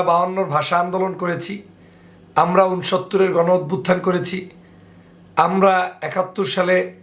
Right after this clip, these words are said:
যুদ্ধ করেছি। এক বাক্যে বাংলাদেশের মানুষ বিভিন্ন সময়ে তারা এই ধরনের অভ্যুত্থান দেখে অভ্যস্ত, কিন্তু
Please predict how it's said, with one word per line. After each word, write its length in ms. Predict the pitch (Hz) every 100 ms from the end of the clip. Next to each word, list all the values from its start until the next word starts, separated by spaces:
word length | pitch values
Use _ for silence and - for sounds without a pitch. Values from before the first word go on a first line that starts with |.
| 135
যুদ্ধ 240 | 185 190 202 196
করেছি। 340 | 190 180 - 185 - - - - - - - - -
এক 140 | 185 170
বাক্যে 280 | 190 214 226 190
বাংলাদেশের 460 | 180 185 190 - 196 180
মানুষ 260 | 180 202 - - - 139 143
বিভিন্ন 460 | 190 226 240 240 226 -
সময়ে 360 | 180 170 180 135 - - _ _ - - -
তারা 240 | 170 185 196 190 175
এই 80 | 175
ধরনের 340 | 180 180 185 180 180
অভ্যুত্থান 480 | 147 139 180 190 185 147
দেখে 240 | 165 - 196 202 160
অভ্যস্ত, 500 | 143 143 180 - - 107 - - - - - - - - - - -
কিন্তু 200 | 208 190